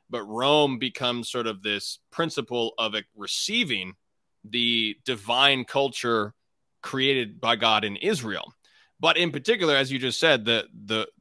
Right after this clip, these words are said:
the Greek culture is what already sort of is married to the Roman culture before the Mosaic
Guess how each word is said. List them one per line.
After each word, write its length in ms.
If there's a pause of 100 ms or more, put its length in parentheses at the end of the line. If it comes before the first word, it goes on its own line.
(140)
the 80
Greek 500
culture 600 (260)
is 160
what 300
already 760
sort 220
of 120
is 140
married 520
to 100
the 80
Roman 300
culture 400
before 760 (420)
the 80
Mosaic 680